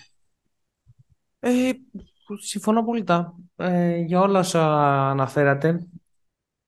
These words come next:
Είναι, πραγματικά είναι πάρα πολύ, ε, θετικό το υπάρχει αυτή η ομοιογένεια, ο-, και είπες, είχες,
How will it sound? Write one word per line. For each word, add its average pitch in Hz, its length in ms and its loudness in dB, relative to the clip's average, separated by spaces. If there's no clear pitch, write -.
Είναι, 190 840 4
πραγματικά 170 460 8
είναι 175 160 10
πάρα 139 200 6
πολύ, 127 720 0
ε, 131 140 -4
θετικό 151 760 8
το - 100 -2
υπάρχει 156 420 6
αυτή 147 220 0
η 151 60 4
ομοιογένεια, 151 680 4
ο-, - 260 0
και 143 100 6
είπες, 147 260 8
είχες, 156 680 6